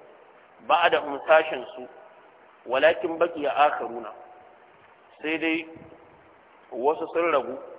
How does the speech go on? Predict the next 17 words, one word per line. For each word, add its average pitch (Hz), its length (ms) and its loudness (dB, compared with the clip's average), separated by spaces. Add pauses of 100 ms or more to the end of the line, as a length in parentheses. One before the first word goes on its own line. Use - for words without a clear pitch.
(760)
ila 135 220 2
zaman 156 260 -2
al-Hajjaj, 135 580 -4 (200)
har 147 180 -4
zuwa 151 180 -2
zamanin 131 440 -6
Hajjaj 127 340 -4 (100)
bin 127 140 -8
Yusuf, 135 380 -8 (760)
fi 147 140 -8
khilafati 143 600 0
Abdul 123 300 -8
Malik 131 340 -2
bin 135 180 -8
Marwan, 127 400 0 (640)
a 120 80 -6
khilafancin 147 560 -2